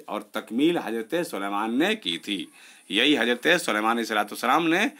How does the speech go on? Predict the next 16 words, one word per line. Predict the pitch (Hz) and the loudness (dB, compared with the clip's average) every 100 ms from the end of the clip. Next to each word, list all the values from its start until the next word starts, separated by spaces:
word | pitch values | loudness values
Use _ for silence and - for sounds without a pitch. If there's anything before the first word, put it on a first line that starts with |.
| - - - | -20 -18 -6
जिन्नात | 92 110 113 139 143 | -2 2 4 2 2
से | - 165 226 311 - _ - | 2 4 4 0 -10 _ -10
बैतुल | 85 113 113 135 | 0 0 0 -2
मुक़द्दिस | 110 - 113 117 135 - | -2 -4 -8 -8 -10 -6
को | 170 | -4
बनवाया | 147 104 92 98 98 | -2 -4 -4 -2 -4
था, | 98 90 | -4 -6
मुकम्मल | 95 - 107 107 | -6 -8 -6 -6
कराया | 98 87 82 78 | -6 -6 -4 -6
था। | - 78 | -8 -10
इसको | 87 - | -10 -8
आप | 85 76 | -8 -8
देख | 76 73 | -12 -14
लेंगे, | 71 64 60 | -14 -14 -12
है | 85 | -8
ना | 135 | -6